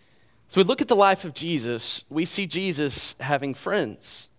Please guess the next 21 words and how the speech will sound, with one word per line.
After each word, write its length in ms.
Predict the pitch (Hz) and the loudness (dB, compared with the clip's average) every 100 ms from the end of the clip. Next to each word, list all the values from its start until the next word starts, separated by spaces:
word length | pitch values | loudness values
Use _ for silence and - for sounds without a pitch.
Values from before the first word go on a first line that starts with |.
| - | 0
And 280 | 135 143 - | 0 0 -4
in 140 | 139 | -2
this 180 | 151 190 | 0 0
case, 400 | - 196 175 135 | 0 2 2 0
he 320 | - - 175 | -8 -4 -2
had 420 | 147 156 151 135 131 | 0 2 2 2 -4
friends. 520 | - 175 160 107 107 | -2 2 2 0 -2
But 140 | 147 | 0
we 100 | 151 | 4
also 320 | 220 330 - | 4 2 2
know 340 | 165 156 147 151 | 4 6 6 6
that 180 | 143 131 | 4 2
he 120 | 185 | 0
just 200 | 185 - | -4 0
didn't 200 | 185 151 | 2 4
have 120 | 139 | 2
friends, 460 | - 220 196 147 - | 4 4 6 4 2
but 140 | 143 | 2
he 140 | 143 | 6
also 340 | 156 147 - 135 | 4 4 2 4
had 320 | 139 123 117 | 6 6 2